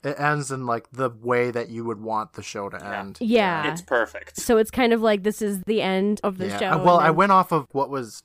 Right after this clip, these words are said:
Speaker 1: what told me the episode order was on, um, you know, with a Google search. Ultimately, it doesn't really matter. We can just believe that, you know, Night Shift was the true, essentially at this point, series finale, because, um, this is the last episode for a couple of years.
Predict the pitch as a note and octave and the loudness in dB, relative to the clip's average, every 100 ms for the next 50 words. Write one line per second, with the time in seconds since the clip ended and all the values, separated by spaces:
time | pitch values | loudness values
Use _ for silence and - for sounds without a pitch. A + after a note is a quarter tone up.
0 | - C3 C3 C#3 C3+ C3+ B2+ B2 A#2 A#2+ | -6 -4 -2 2 2 2 0 -2 -4 -4
1 | C3+ A#2+ A#2 A#2 A2+ A2+ G#2+ A2 G#2+ G#2 | -2 0 2 2 2 -2 -2 -4 -4 -6
2 | G#2+ G#2+ G#2 G2 G#2+ - - C3 A2+ G#2+ | -10 -10 -8 -8 -12 -16 -8 -4 -2 -2
3 | A2+ A#2+ C#3+ B2 - G#2 G#2+ - - _ | -4 -2 -2 -2 -2 -4 -6 -8 -16 _
4 | _ - A3+ G#3+ G3 E3 D3+ C3+ C3 C#3+ | _ -2 0 2 2 4 4 4 2 0
5 | A#2 G#2 A2 G#2+ G2+ G2+ G#2 G#2 G#2 B2+ | 0 -4 -4 -4 -6 -6 -6 -6 -4 -4
6 | E3 F3 D#3 - _ _ B2 A#2 A2+ A#2 | -2 0 -2 -2 _ _ -8 -4 -2 -4
7 | A2 G#2 G#2+ G2+ G2 B2 A#2 G2+ G2 G2+ | -4 -6 -6 -6 -8 -10 -10 -8 -10 -12
8 | - A2 - G#2 G2 - G2+ - G#2 G2+ | -12 -12 -12 -12 -12 -12 -14 -10 -10 -10
9 | G2+ A2+ _ _ _ _ _ _ _ _ | -12 -18 _ _ _ _ _ _ _ _
10 | D3 - F3+ F#3 E3+ D3 D3 - C#3+ A#2 | -4 0 0 4 4 4 0 0 -2 -2
11 | C3 A#2 G#2 - G2+ F#2+ G2 A2+ A#2 A2+ | -4 -4 -6 -12 -16 -16 -18 -14 -10 -8
12 | G#2 G2 - _ _ _ _ _ _ _ | -8 -8 -14 _ _ _ _ _ _ _
13 | - A2 G#2+ G#2 A#2 - B2 B2 B2 A#2+ | -4 2 2 2 -2 -2 -2 2 2 2
14 | B2+ C3 - B2+ A2+ A2+ A2 C3+ D#3 B2 | 0 -2 -2 0 0 -4 -4 -4 -2 -4
15 | G#2 A2+ C3 G2+ G2+ | -4 -2 -2 -2 -6